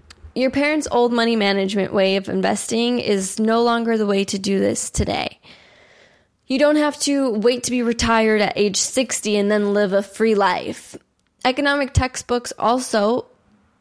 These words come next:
they, like, pretty much take a math degree and ten years experience to understand. <laughs> So you don't really need those to understand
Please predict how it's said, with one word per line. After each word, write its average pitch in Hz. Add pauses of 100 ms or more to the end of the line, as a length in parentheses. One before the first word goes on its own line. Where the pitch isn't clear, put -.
(340)
they, 269 (500)
like, 240
pretty 285
much 262
take 254
a 240
math 220
degree 196
and 196
ten 202
years 190
experience 180
to -
understand. 190
<laughs> 247
So 262
you 262
don't 254
really 208
need 196
those 202
to -
understand 180